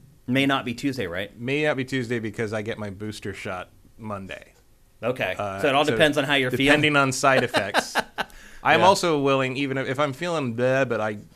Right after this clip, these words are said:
Speaker 2: I'm functional, I, I'd be willing to, like, Zoom if
Speaker 1: Okay.
Speaker 2: we can figure that out like we, like we used to.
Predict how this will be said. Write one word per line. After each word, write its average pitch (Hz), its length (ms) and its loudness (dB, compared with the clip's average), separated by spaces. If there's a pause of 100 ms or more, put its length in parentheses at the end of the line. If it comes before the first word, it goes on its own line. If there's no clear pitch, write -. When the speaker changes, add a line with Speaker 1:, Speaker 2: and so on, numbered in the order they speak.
(120)
Speaker 2:
I'm 104 200 -10
functional, 160 640 -4
I, 104 200 -2
I'd 104 200 -4
be 104 80 -8
willing 104 260 -6
to, 95 40 -10
like, 98 160 -10
Zoom 101 560 -10 (300)
if 208 60 -2
Speaker 1:
Okay. 170 140 0
Speaker 2:
we 151 60 0
can 95 80 -10
figure 95 260 -10
that 92 200 -8
out 87 300 -10 (280)
like 98 140 -12
we, 95 220 -12
like 98 200 -14
we 95 100 -14
used 95 220 -14
to. 92 220 -12